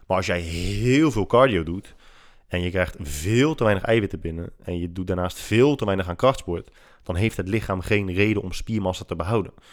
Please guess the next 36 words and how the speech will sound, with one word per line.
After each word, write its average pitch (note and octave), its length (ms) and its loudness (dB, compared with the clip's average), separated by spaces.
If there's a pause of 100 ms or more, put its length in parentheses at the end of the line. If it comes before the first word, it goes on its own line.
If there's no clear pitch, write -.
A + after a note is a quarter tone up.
(760)
Maar F2+ 340 0
als F2+ 180 2
jij F2 380 2
voldoende F#2 360 -6
krachtsport B2 400 2
doet A#2+ 220 -4 (100)
en F2+ 160 -6
je E2 80 -6
krijgt E2 220 -4
voldoende F2 320 -4
eiwit B2 240 2
binnen, G#2 300 -2 (160)
en E2 100 -8
dat D#2+ 160 -6
is E2+ 180 -10
ergens E2+ 340 -4
tussen - 260 -10
één F#2+ 160 -2
komma F2 200 -4
vijf G#2 220 2
gram F2+ 200 -6
en F2 80 -8
twee F#2 240 -4
gram E2+ 200 -6
per D#2+ 120 -8
kilo F#2 220 -4
lichaamsgewicht, F#2 640 -6 (1120)
dan, E2 720 0
eh, D#2 960 -6
zal G#2+ 340 6
je G2 180 2
ook F2+ 200 -6
gewoon E2 320 -6
je D#2+ 120 -10
spiermassa D#2 580 -10
behouden. F2+ 380 -2